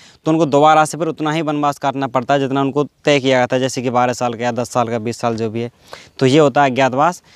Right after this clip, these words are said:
तो अज्ञातवास के समय वो यहीं रुके थे और यहाँ के कई राजा थे, उनके यहाँ काम किया था, तो इन जंगलों में भी वे घूमे थे। तो चलिए शुरू करते हैं। So,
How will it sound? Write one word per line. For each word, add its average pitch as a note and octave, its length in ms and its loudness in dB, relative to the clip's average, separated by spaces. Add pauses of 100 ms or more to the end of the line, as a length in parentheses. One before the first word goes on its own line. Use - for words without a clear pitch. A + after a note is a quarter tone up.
(260)
तो B2+ 60 -6
अज्ञातवास D3 640 0 (180)
के D#3+ 160 -2
समय D3+ 220 -6
वो D#3 140 -2
यहीं C3+ 220 0
रुके C#3+ 240 -2
थे F3+ 280 2 (800)
और C#3+ 300 4
यहाँ C3+ 200 2
के C#3+ 120 -6
कई D#3 160 2
राजा C3+ 280 4
थे, D#3 160 -4
उनके D#3 160 -4
यहाँ D3+ 120 -4
काम C#3 280 -4
किया C#3 140 -4
था, E3 220 -2 (380)
तो D#3+ 60 0
इन D#3 120 2
जंगलों D3+ 340 2
में D#3 140 0
भी E3+ 220 2
वे E3 100 0
घूमे C3+ 340 0
थे। B2+ 200 -6 (500)
तो C#3 320 4 (100)
चलिए D#3+ 280 2
शुरू C#3+ 360 -2
करते B2 260 -6
हैं। A2+ 140 -10 (1500)
So, D3+ 400 4